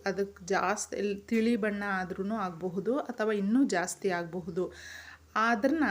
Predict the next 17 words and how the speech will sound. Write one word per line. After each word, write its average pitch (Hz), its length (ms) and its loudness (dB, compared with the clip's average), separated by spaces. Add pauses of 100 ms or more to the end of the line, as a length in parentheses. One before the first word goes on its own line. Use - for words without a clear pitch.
(180)
ಇಪ್ಪತ್ನಾಲ್ಕು 220 760 -2
ಗಂಟೆ 196 320 0
ಆದಮೇಲೆ 214 760 2
ನೀವು 208 300 4 (420)
ಯಾರು 208 460 4
ತುಳಿದೇ 208 440 0
ಇರುವ 190 200 2
ಜಾಗದಲ್ಲಿ, 175 460 -2
ಅಂದರೆ 226 220 0
ನಿಮ್ಮ 214 280 2
ಮನೆಯಲ್ಲಿ 202 480 0 (400)
ಸಿಂಕ್ 302 400 4
ಇದ್ದರೂ 226 280 2
ಕೂಡ 226 160 0 (300)
ಹಾಕ್ಬಿಟ್ಟು 220 540 0
ನೀರು 233 300 6
ಬಿಟ್ಬಿಡಬಹುದು. 180 720 2